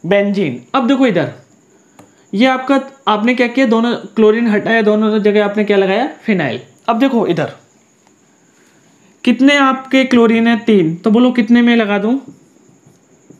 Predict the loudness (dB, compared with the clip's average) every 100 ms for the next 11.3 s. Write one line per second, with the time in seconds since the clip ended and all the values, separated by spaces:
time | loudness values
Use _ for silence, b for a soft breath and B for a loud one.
0 | _ _ -20 _ _ _ _ -2 0 0
1 | -2 -10 -20 _ _ _ _ _ _ _
2 | -20 _ _ _ _ _ _ _ _ _
3 | -20 b b b b b b 2 4 0
4 | 0 0 2 0 0 -2 -2 -2 0 -2
5 | 0 0 0 0 0 -2 -2 -6 -6 -6
6 | -12 _ _ b b b b b -4 0
7 | 0 0 -2 0 -2 0 0 0 0 -2
8 | -8 _ _ _ _ _ _ _ _ _
9 | _ _ _ _ _ -20 -20 b b b
10 | _ -4 -2 -2 0 2 2 2 2 4
11 | 4 2